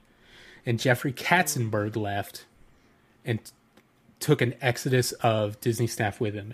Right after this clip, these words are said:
And most of the people in the upper executive branch that were supportive of Gargo-, Gargoyles were the ones that left.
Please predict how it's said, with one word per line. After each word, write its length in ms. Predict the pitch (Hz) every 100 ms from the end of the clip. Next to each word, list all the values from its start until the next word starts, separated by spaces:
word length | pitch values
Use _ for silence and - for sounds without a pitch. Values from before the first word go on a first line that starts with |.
| -
And 100 | 117
most 260 | 123 151 180
of 80 | 147
the 100 | 131
people 580 | - 147 156 139 147 -
in 300 | 135 127 117
the 460 | 120 117 120 117 117 - - - - - _ _
upper 240 | 131 139 135
executive 540 | 123 123 - 135 123
branch 280 | 123 123 120
that 120 | 139
were 80 | 123
supportive 560 | - 127 - 277 208 131
of 120 | 120
Gargo-, 520 | 131 120 123 127 131 - -
Gargoyles 720 | 135 127 123 120 117 117 -
were 80 | 127
the 80 | 120
ones 280 | 117 113 -
that 200 | 127 120
left. 480 | 113 - - -